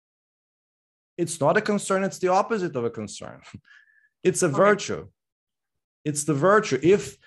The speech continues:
Speaker 1: everybody understood that they would n-, almost need to be at the level of reading source code to confidently invest in, uh,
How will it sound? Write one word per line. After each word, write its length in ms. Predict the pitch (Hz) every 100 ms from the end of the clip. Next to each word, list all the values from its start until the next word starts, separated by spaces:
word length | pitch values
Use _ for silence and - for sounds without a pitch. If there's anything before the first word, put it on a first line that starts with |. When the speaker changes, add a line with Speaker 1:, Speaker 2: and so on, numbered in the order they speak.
| _ _ _ _ -
Speaker 1:
everybody 540 | 190 196 226 185 175
understood 600 | 160 156 156 156 - 175 143
that 160 | 135
they 160 | 131 160
would 220 | 165 151 131
n-, 140 | 156 -
almost 500 | 175 226 214 185 160
need 180 | 180 -
to 60 | 151
be 120 | 151 151
at 80 | 135
the 80 | 139 135
level 280 | 160 147 147
of 140 | 123 120
reading 200 | 147 143
source 400 | 143 156 175 -
code 300 | - 104 95 - -
to 140 | 117
confidently 680 | 107 143 143 143 127 120 127
invest 560 | 120 120 127 - -
in, 220 | 123 117 113 113
uh, 280 | 110 107